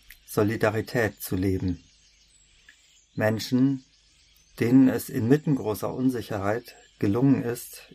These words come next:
ihre innere Stärke wiederzufinden. Menschen, die in ihrer Zeit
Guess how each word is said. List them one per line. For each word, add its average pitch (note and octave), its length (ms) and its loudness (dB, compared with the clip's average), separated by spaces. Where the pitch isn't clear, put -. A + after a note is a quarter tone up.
ihre G#2+ 240 -6
innere A#2 360 -2
Stärke A#2 480 -2
wiederzufinden. F#2+ 960 -6
Menschen, C3 540 2
die A#2+ 160 -6
in A2 140 -4
ihrer C#3+ 280 2
Zeit C3+ 480 -2